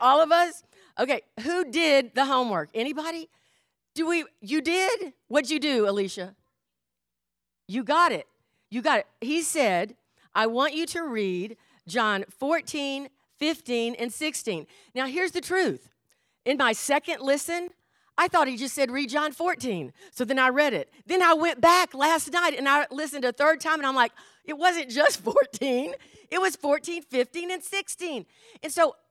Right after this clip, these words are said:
I present to you, I submit to you that I'm a good listener and I'm missing stuff.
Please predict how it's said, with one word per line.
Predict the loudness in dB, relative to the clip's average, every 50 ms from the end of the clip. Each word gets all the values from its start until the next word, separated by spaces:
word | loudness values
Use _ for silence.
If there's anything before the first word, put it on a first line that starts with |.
| _ _ _ 0
I | 2 4 4 4 2 0 -4 -10
present | -10 -8 -8 -6 -4 -6 -6 -6 -6
to | -8 -6
you, | -4 -4 -4 -4 -4 -4 -8 -6 _
I | 0 2 2 2
submit | 0 -4 -4 -4 -2 0 0 0 -2
to | -4 -6
you | -4 -2 -2 -2 -4 -6 -8 -10 _ _ _ _ _ _ _ _ _ -2
that | -2 -2 -2 0 2
I'm | 2 2 4
a | 2 0
good | -2 0 0 0 0
listener | 0 0 -2 -2 -2 -2 -2 -2 0 2 2 2 2 0
and | -2 0
I'm | 0 0 0 0
missing | -2 -4 -4 -4 -6 -8 -8 -8
stuff. | -6 -2 0 2 2 0 0 -4 -10